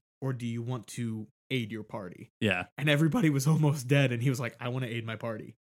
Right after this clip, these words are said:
Speaker 1: And so it casts, like, one of the, like, top level,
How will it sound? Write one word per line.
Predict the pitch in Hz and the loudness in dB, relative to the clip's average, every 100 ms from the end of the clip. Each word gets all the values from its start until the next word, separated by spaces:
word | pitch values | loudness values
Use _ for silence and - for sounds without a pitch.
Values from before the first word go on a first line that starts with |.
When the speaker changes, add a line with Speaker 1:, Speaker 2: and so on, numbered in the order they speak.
| _ _ _ _ | _ _ _ _
Speaker 1:
And | 135 | -6
so | 131 143 | 0 0
it | 135 - | 0 -4
casts, | 143 127 127 | -8 -6 -6
like, | 127 117 | -8 -6
one | 120 135 | -4 -4
of | 120 | -4
the, | 120 | -6
like, | 117 110 - | -8 -10 -14
top | - 135 123 120 107 | -12 -8 -8 -10 -8
level, | 123 113 117 110 | -6 -6 -4 -6